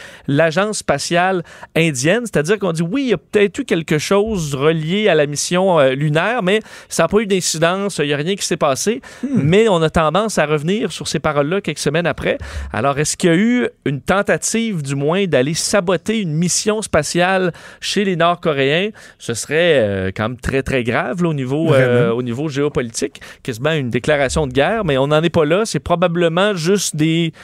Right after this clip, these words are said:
Speaker 1: de l'hameçonnage dans le but d'obtenir des accès à des ordinateurs d'employés un peu à l'écart, parce qu'on dit le système informatique vraiment de ce qui est dans l'espace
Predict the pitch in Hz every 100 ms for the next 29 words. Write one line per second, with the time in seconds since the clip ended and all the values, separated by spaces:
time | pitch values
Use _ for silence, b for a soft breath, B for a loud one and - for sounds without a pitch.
0 | B 123 147 170 180 160 165 165 170 156
1 | 131 143 139 165 156 - 139 147 160 151
2 | 135 123 139 127 - 170 147 127 123 131
3 | 135 120 160 147 135 - 131 165 139 165
4 | 139 143 196 139 151 151 135 156 185 B
5 | B B - - - 196 196 165 165 151
6 | 147 - 185 - B B B _ 120 123
7 | 131 151 160 123 104 - 143 143 135 120
8 | - 156 151